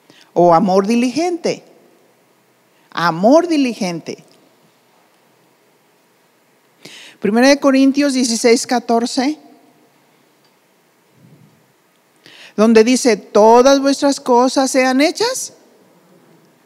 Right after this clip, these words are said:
con amor". Por eso es que si tenemos un tiempo determinado y si limpio mesas, con amor. Si lavo, con amor. Si cocino,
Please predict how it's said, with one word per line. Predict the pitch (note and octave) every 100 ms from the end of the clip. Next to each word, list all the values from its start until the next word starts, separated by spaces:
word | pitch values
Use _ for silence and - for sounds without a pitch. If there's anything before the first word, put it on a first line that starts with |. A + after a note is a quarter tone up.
| _ _ _ _ -
con | A3 G3+
amor". | G#3 A3+ G3 - - - _
Por | G#3+
eso | A3+ B3 C4+
es | B3 A#3+
que | - G#3+ F3+ - - - _ _
si | - - A#3+
tenemos | G#3+ A3+ B3+ D4
un | D4 C4+
tiempo | C#4 C4+ C4+
determinado | C#4 C4+ A3 A3 A3 A#3+ B3 F4 - _ _ _ _ _ _ _
y | A3+
si | A3+ A#3+
limpio | A3+ B3+ B3+ C4+
mesas, | B3 B3 C#4+ D4 - - _ _ _ _ _ _ - _ _ -
con | F#3+
amor. | F3 E3+ C#3 _ _ _ _ _ _ _ _ _ _ _ _
Si | - - G3
lavo, | A3 B3 D#4+ - _ _
con | F#3+ F#3
amor. | F#3 G3 F3 - - _
Si | - G3
cocino, | G3+ G3 A#3+ B3 C#4